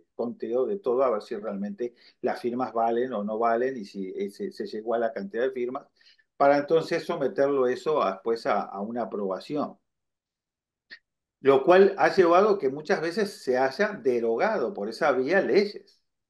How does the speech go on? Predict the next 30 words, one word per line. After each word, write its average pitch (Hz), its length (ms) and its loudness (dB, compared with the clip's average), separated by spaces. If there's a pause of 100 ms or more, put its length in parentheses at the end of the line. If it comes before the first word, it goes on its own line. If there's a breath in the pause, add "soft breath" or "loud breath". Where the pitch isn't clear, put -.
(1600)
O 98 120 -12
sea 123 340 2
que 120 460 -2 (520)
hay 180 440 4
instituciones 147 1120 0 (180)
que 156 100 0
hacen, 160 540 -2
confunden 143 720 0
a 139 80 2
la 175 100 4
gente 135 340 -4
y 143 80 -12
creen 147 340 -4
que 139 120 -2
de 131 120 2
repente 120 360 -2
está 131 240 0
en 156 80 -4
una 151 140 -2
democracia 107 500 -6
directa. 143 560 -6 (800 loud breath)
Pero 139 160 6
es 135 80 0
que 151 100 0
Suiza 190 400 2
tampoco 123 540 0
es - 80 -16
una 92 140 -10
democracia 92 560 -10
directa. 85 520 -12